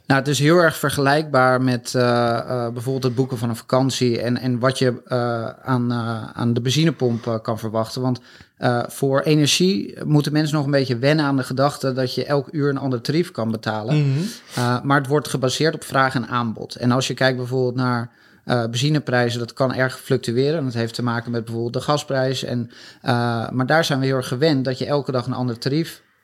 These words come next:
Speaker 1: betaalt en dat je daar je, je gedrag ook op afstemt. Want als je ergens bij een benzinepomp weet dat je minder kan betalen, dan ga je wellicht daarheen.
Speaker 2: Ja.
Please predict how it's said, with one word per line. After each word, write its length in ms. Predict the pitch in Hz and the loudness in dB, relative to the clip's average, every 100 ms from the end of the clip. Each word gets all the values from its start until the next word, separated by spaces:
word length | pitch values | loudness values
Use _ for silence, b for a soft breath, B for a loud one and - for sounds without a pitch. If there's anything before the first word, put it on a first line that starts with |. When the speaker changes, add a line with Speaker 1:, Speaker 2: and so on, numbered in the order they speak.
| _ | _
Speaker 1:
betaalt 540 | 135 131 120 110 165 - | 0 2 2 2 -2 -4
en 180 | 131 | -2
dat 140 | 139 - | -2 -2
je 80 | 131 | 0
daar 280 | 135 131 | 2 4
je, 280 | 127 127 113 | 2 0 0
je 140 | 120 120 | -2 -4
gedrag 300 | 127 143 160 | 0 0 0
ook 100 | 117 | -4
op 100 | 110 | -2
afstemt. 400 | 117 - 117 127 | -4 -2 -4 -4
Want 140 | 143 | -2
als 120 | 131 | -2
je 100 | 135 | -2
ergens 320 | 131 127 127 117 | -2 -2 -4 -6
bij 120 | 120 | -4
een 80 | 120 | -4
benzinepomp 540 | 117 131 123 123 120 | -2 -4 -2 -2 0
weet 200 | 127 127 | 0 0
dat 140 | 120 | -2
je 80 | 117 | -4
minder 240 | 123 127 120 | -2 -2 -2
kan 180 | 120 | -2
betalen, 460 | 120 120 143 120 113 | -2 -2 0 0 -4
dan 80 | 120 | -6
ga 120 | 120 | -4
je 140 | 117 | -4
wellicht 260 | 117 120 117 | -4 -4 0
daarheen. 460 | 147 139 107 - - | 4 4 2 -4 -8
Speaker 2:
Ja. 140 | 170 | -8